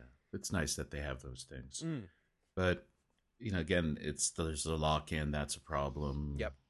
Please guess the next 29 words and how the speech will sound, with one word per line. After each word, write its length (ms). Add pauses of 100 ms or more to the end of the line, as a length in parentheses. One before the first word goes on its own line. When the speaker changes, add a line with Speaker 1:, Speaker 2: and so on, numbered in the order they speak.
(140)
Speaker 1:
Um, 540 (220)
so, 340 (540)
and 320 (240)
maybe 320
it's 140
a 40
good 160
point. 240
I 80
don't 100
know 60
if 140
we, 220
you 100
know, 80 (260)
so 320 (1300)
the 80
textbook 480
thing 220
is 180
just, 480 (420)
that, 240
that 140
makes 200
me 60
crazy, 520 (180)
you 80
know, 120
it's, 240